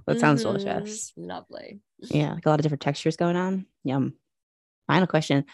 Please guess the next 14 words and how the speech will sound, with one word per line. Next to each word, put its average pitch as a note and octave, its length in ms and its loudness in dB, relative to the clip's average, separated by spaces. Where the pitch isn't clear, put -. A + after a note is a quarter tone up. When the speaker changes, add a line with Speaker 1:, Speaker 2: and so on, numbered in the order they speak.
Speaker 1:
I F3+ 140 4
mean, F#3+ 180 6
I F3 140 4
think G#3 220 0
what's F3+ 360 2
the F#3+ 100 6
weirdest F3 440 4
thing? E3 380 2
We E3 60 -4
talked F3+ 180 -6
about E3+ 80 -6
the F3 60 -2
weird D#3+ 240 2
things. D#3 580 4